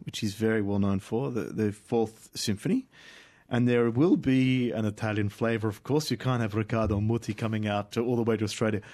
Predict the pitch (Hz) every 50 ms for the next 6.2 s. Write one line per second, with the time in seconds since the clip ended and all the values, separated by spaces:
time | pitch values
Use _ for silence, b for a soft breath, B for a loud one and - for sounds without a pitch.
0 | B B B - 110 107 101 95 95 - - 101 95 101 95 - - 101 95 95
1 | - - - 107 113 - - - 104 - - - 95 95 95 98 98 98 B B
2 | B B B B B B _ 123 117 113 110 110 110 113 113 123 135 131 - -
3 | 107 - - 113 104 - - 101 - - - - - _ _ _ _ - B B
4 | B B - 117 127 123 - 131 131 147 165 160 156 131 131 - 143 147 143 139
5 | - - 143 131 - - - - 160 151 147 147 156 170 185 185 180 165 156 156
6 | 151 151 143